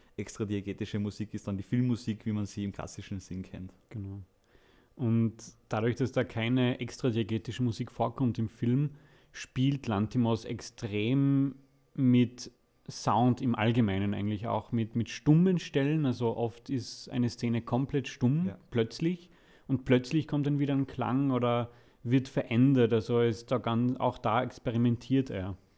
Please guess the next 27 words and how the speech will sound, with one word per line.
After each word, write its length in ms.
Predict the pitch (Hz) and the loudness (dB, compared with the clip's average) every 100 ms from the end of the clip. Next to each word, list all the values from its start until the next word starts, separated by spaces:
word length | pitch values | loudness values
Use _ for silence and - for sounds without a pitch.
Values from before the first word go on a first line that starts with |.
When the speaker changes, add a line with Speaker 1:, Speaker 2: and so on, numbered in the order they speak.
| _ - - - _ _ _ _ _ | _ -20 -20 -20 _ _ _ _ _
Speaker 2:
Und 600 | - 127 131 131 131 127 - | 2 6 8 8 6 4 -6
weil 300 | 139 131 127 | 4 6 6
du 180 | 127 160 | 4 4
zuerst 240 | 147 120 | 4 2
gesagt 280 | 127 120 - | 0 0 0
hast, 240 | 135 - | -2 -2
eben 240 | 139 131 127 | 2 2 4
die, 320 | 123 120 117 | 4 4 2
die 100 | 127 | -2
Kinder 340 | - 165 165 | 2 6 6
werden 160 | 117 117 | 6 4
da 100 | 123 | 2
komplett 380 | - 123 139 123 | 2 0 0 -2
abgeschottet 880 | 117 - 147 - 113 - 117 110 120 | -6 -4 -6 -2 -2 0 -2 0 0
und 380 | 113 113 - - _ _ _ _ _ _ | 0 0 -4 -16 _ _ _ _ _ _
es 140 | - | -6
gibt 260 | - 156 - | -2 -2 4
da 260 | 147 143 151 | 8 8 6
ein 180 | 131 | -2
paar 200 | - 123 131 | -4 -4 -6
Szenen, 580 | - - 117 139 147 | -10 -4 0 2 2
die 100 | 131 | 2
finde 260 | 120 143 135 | -2 2 2
ich 60 | 127 | 2
extrem 540 | - - 120 113 147 | -4 -10 -4 0 0
interessant 580 | 143 139 123 113 110 123 | 0 -2 -2 -2 -2 0
sind, 340 | 156 160 160 | 0 0 -2